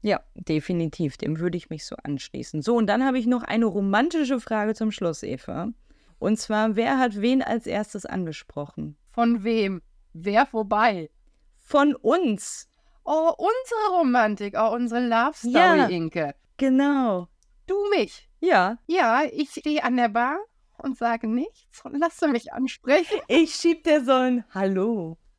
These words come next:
Speaker 1: Was möchten Sie trinken?
Speaker 2: Äh, so ungefähr. Nee, du wolltest was von mir, nicht was möchte ich trinken, sondern du hattest eine Frage zu einem Campingplatz, wenn ich mich richtig erinnere.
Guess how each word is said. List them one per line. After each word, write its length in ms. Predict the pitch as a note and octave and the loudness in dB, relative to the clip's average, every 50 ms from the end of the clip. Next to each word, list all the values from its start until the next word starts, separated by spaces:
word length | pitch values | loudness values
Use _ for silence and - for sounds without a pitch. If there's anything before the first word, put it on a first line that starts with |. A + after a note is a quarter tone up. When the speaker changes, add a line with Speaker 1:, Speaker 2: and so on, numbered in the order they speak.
| _ _ _ _ _ | _ _ _ _ _
Speaker 1:
Was 260 | E3+ G3+ G3+ G#3 - - | -2 -2 -2 -2 -2 0
möchten 460 | A3 G#3+ A3+ A3+ - - - A3 G#3 | 2 2 2 0 -4 -6 -6 -6 -4
Sie 180 | F3 G#3 G3+ | -2 -4 -6
trinken? 680 | - - - A#3+ A#3 B3 A#3+ A#3 - - D#3 D#3 D#3 E3 | -6 -4 -2 0 0 0 0 -2 -4 -6 -6 -6 -6 -2
Speaker 2:
Äh, 320 | - A#3 B3 B3+ C#4 C#4 | 0 2 2 2 2 0
so 140 | C4 C#4 - | -2 -2 -2
ungefähr. 680 | B3+ C#4 C4+ B3 C#4 C4+ - - B3+ A3+ G3 F3 E3+ E3+ | -2 -2 -2 -2 -4 -4 -4 -4 -2 0 2 2 2 2
Nee, 200 | G#3 B3 E4+ E4+ | 0 -2 -2 -2
du 160 | C4+ E4 F#4 F4 | -2 -4 -2 2
wolltest 400 | E4+ D#4+ F#4 - F4+ D#4+ B3+ A3 | 4 4 4 2 0 -4 -2 -2
was 240 | A3 A3+ - - - | -2 -2 -2 -4 -6
von 160 | G#3 F#3+ G3 | -6 -4 -2
mir, 540 | G#3+ B3+ F#4 A4 G#4+ A#3 G3+ D4 F#4 F4 A#3 | -2 -2 -2 0 0 2 2 2 2 0 0
nicht 240 | C4 D#4+ E4+ - A#3+ | 0 -2 -2 0 0
was 160 | G#3 G3+ A3+ A#3+ | 2 2 2 0
möchte 360 | A#3+ A3 G#3 A#3 - - F#3+ | -2 -2 -4 -4 -4 -6 -8
ich 260 | - - A#3 C4+ - | -4 -4 -4 -6 -6
trinken, 560 | - - - C4+ B3+ D4+ D#4 - - D#4+ D#4+ | -8 -8 -6 -4 -2 -2 -4 -4 -4 -6 -4
sondern 260 | D4 C#4+ C#4+ D4+ C#4+ C#4 | -2 -2 -2 0 0 -2
du 140 | C#4+ B3+ | -2 -2
hattest 340 | C4+ C4+ C4 - C4+ - - | -2 -4 -4 -6 -10 -6 -4
eine 120 | C4 B3+ - | -4 -4 -4
Frage 440 | - - - - C#4+ D4 E4 D4 | -6 -4 -2 -2 0 -2 -2 -4
zu 260 | - - - D#4 C#4+ C#4 - | -6 -8 -8 -4 -4 -4 -4
einem 320 | - G3+ G#3 B3+ C#4 C#4 | -2 -2 0 0 0 -2
Campingplatz, 720 | - - D#5+ - A#4+ A#4 - _ - - C3+ C#3 - - - - - - _ | -2 -4 -6 -6 -8 -10 -6 _ -2 0 0 -2 -4 -12 -20 -20 -20 -10 _
wenn 140 | F#3+ F#3 F3 | -2 -2 -2
ich 120 | D3+ - - | -2 -4 -6
mich 180 | D3 - - | -6 -6 -6
richtig 340 | D3+ C#3 - - C#3 - - | -8 -8 -8 -10 -12 -10 -8
erinnere. 460 | - A#2+ F2+ C3 - - - - - | -6 -6 -4 -6 -6 -8 -10 -12 -16